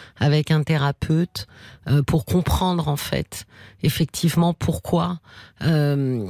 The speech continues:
vous tolérez, euh, de souffrir comme ça, vous voyez ?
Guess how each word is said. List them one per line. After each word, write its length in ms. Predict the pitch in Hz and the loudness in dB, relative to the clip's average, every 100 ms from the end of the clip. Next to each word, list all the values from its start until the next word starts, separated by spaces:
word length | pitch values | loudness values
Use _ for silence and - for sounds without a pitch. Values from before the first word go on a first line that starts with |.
| - - | -10 -10
vous 240 | 156 147 165 | -2 0 0
tolérez, 720 | - 175 170 156 165 180 202 - - - - | 0 2 2 2 0 0 -4 -8 -20 -20 -6
euh, 800 | 156 156 143 131 120 98 87 - - - _ _ _ | 0 2 2 0 0 -2 -6 -10 -16 -20 _ _ _
de 500 | 214 214 - 190 147 | -20 -20 -6 2 2
souffrir 640 | 170 - 190 - 196 165 - | 2 0 -2 2 2 2 -2
comme 200 | 170 147 | -2 -2
ça, 260 | - 131 127 | -2 -4 -4
vous 140 | 139 | -2
voyez ? 320 | 165 165 190 | 0 2 0